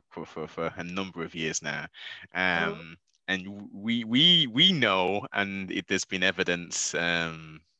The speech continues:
Speaker 1: um, on television and stuff of charlatans running around talking about their clairvoyance and, you know, there's
Speaker 2: Yeah.
Speaker 1: this big s-, T V productions and they'll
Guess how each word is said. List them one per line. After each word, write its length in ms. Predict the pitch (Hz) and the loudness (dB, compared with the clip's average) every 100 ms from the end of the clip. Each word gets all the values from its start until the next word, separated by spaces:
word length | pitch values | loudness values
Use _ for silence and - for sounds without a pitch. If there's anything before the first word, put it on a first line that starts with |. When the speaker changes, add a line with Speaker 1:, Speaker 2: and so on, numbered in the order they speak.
| _ _ | _ _
Speaker 1:
um, 240 | 82 80 78 | -6 -4 -4
on 100 | 80 | -8
television 520 | - 85 82 82 80 | -2 -2 0 -4 -6
and 100 | 76 | -6
stuff 320 | - 82 80 | -4 -4 -4
of 100 | 80 - _ | -10 -12 _
charlatans 880 | - - 90 85 82 - - 80 - | 0 4 6 6 4 0 -10 -10 -8
running 240 | 87 85 78 | -4 -4 0
around 400 | 80 73 76 - _ - - - _ | 0 0 -2 -8 _ -20 -20 -20 _
talking 300 | - 73 90 | -6 -4 -2
about 280 | 78 71 64 | 0 0 0
their 160 | 76 69 | 0 -2
clairvoyance 840 | - 82 78 - 87 80 78 80 | 0 0 0 0 0 2 0 -2
and, 220 | 82 71 73 - - - - | -6 -8 -16 -20 -20 -20 -8
you 100 | 92 | 0
know, 160 | 82 80 | 0 0
there's 160 | 80 | -4
Speaker 2:
Yeah. 60 | 82 | -6
Speaker 1:
this 180 | 80 - _ | -8 -10 _
big 160 | 101 | -2
s-, 200 | - - - | 2 0 0
T 200 | - 123 | 2 2
V 180 | 101 95 | 2 -2
productions 760 | - - 95 - - 95 90 | -2 -2 -2 2 0 0 -4
and 120 | 90 90 | -2 2
they'll 200 | 82 | 0